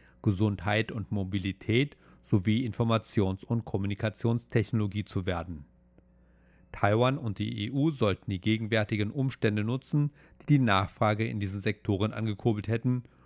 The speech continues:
und ein für beide Seiten vorteilhaftes bilaterales Investitionsabkommen aushandeln. Ein bilaterales Investitionsabkommen sei der Schlüssel zum Erfolg und werde allen helfen, im digitalen Zeitalter erfolgreich zu sein, sagte Tsai.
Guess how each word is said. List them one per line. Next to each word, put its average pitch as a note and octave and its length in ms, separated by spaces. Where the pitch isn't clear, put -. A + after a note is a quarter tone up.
und G2 180
ein G2+ 140
für G2 160
beide G#2+ 320
Seiten G2+ 560
vorteilhaftes A2+ 1000
bilaterales G#2 720
Investitionsabkommen G2+ 1400
aushandeln. F2+ 760
Ein F#2+ 280
bilaterales G2+ 760
Investitionsabkommen A#2 1300
sei G#2 120
der G2 100
Schlüssel - 340
zum G#2+ 160
Erfolg A#2+ 500
und A2+ 160
werde A#2+ 300
allen B2+ 260
helfen, G#2 540
im A2+ 140
digitalen G#2 720
Zeitalter F#2+ 580
erfolgreich G#2+ 720
zu G#2+ 100
sein, F#2 280
sagte F2+ 300
Tsai. D2 380